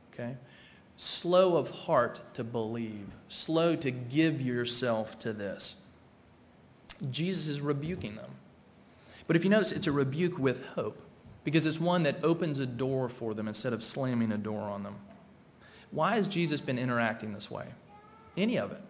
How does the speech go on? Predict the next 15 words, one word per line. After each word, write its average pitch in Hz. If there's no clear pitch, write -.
I -
mean, 180
think 240
about 123
this. 117
Jesus 175
comes 175
and 151
lets 185
them 165
tell 143
the 127
story 127
first. 113
Why? 147